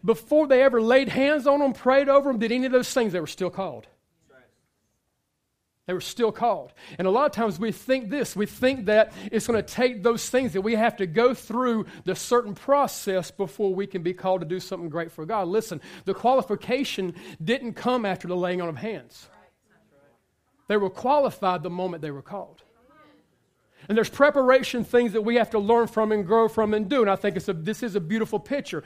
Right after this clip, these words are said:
that they didn't go just try to run off and do their thing. Woo, Lone Ranger, guns blazing, just, I mean, doing something crazy. No, they, they did things in order. They sat there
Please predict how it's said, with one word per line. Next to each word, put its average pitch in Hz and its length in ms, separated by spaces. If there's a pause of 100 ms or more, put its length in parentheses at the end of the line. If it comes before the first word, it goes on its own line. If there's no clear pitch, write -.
(240)
that 175 160
they 233 160
didn't 262 200
go 220 120
just 220 160
try 240 160
to 202 80
run 240 300
off 247 200
and 196 140
do 202 140
their 196 120
thing. 165 320 (1500)
Woo, 427 380
Lone 262 220
Ranger, 208 200
guns 240 300
blazing, 247 460
just, 254 260
I 226 100
mean, 226 280
doing 262 260
something 233 260
crazy. 254 380
No, 233 220 (240)
they, 220 160
they 220 240
did 262 260
things 254 420
in 233 140
order. 277 380
They 185 160
sat 269 420
there 277 300